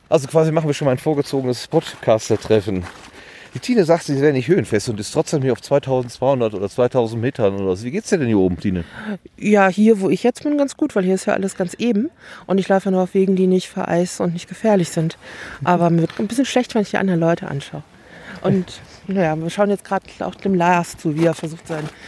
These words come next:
Speaker 2: Leben wegzuwerfen.
Speaker 1: Genau. Es gibt nämlich hier den Weg, der heißt wohl Karwendelblick. Ich habe vorhin auch so ein Bild davon, also von so einem Schild, Hinweisschild gemacht. Und da meint Lars, würde noch ein Geocache liegen.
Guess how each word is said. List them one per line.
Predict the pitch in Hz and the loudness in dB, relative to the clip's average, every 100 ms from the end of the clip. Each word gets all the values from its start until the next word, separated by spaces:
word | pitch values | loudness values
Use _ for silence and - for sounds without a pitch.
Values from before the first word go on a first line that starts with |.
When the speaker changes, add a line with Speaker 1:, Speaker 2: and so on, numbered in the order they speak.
| - - | -20 -6
Speaker 2:
Leben | 190 254 233 180 | 0 2 2 0
wegzuwerfen. | 165 - 156 151 143 - 160 - - - | -2 -6 -12 -12 -14 -18 -20 -20 -20 -4
Speaker 1:
Genau. | - 131 120 101 - - | 0 4 4 2 -6 -14
Es | 127 - | -12 -12
gibt | 160 | -8
nämlich | 143 131 117 | -4 -2 -2
hier | 127 131 - - - | -4 -6 -8 -20 -8
den | 120 104 - | -8 -8 -4
Weg, | 104 185 - - - - - - | 0 0 -4 -20 -20 -20 -12 0
der | 101 | 2
heißt | 156 | 4
wohl | 160 165 | 2 0
Karwendelblick. | 139 123 196 190 131 156 - | 0 2 4 2 2 -2 -2
Ich | |
habe | 131 | -8
vorhin | - 143 | -6 -4
auch | 151 | -4
so | 139 | -4
ein | |
Bild | 123 208 | -2 0
davon, | 131 127 120 101 | 2 2 -2 -2
also | 107 | -2
von | 104 104 | -4 -4
so | |
einem | 101 | -6
Schild, | - 160 240 196 | -4 -4 -4 -4
Hinweisschild | 151 233 90 - 104 - | -2 0 0 0 -6 -8
gemacht. | 90 113 - - - - | -10 -10 -10 -18 -16 -4
Und | 127 107 | 0 2
da | 127 | 2
meint | 190 175 180 127 | 2 2 0 0
Lars, | 143 160 | -2 -2
würde | 123 151 | -6 -2
noch | 147 - | -2 -2
ein | - 160 | -4 -4
Geocache | 139 151 131 131 - 101 | 0 0 2 -2 -2 -6
liegen. | 127 190 | -6 -8